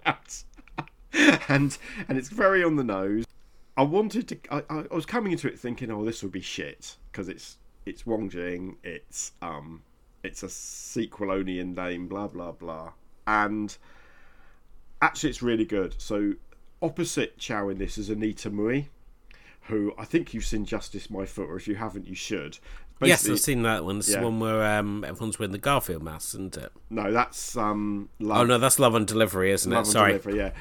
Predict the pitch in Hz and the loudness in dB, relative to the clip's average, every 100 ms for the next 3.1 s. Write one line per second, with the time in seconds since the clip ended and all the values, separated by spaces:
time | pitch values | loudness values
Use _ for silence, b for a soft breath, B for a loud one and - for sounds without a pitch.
0 | B - 139 147 165 170 190 180 165 131 | B 2 6 6 4 2 2 2 0 0
1 | - 101 - 107 - 139 143 160 180 220 | -4 -10 -8 -10 -8 -4 -2 2 2 2
2 | 170 143 117 110 - - 127 131 123 120 | 0 2 2 2 -4 -2 4 4 4 -2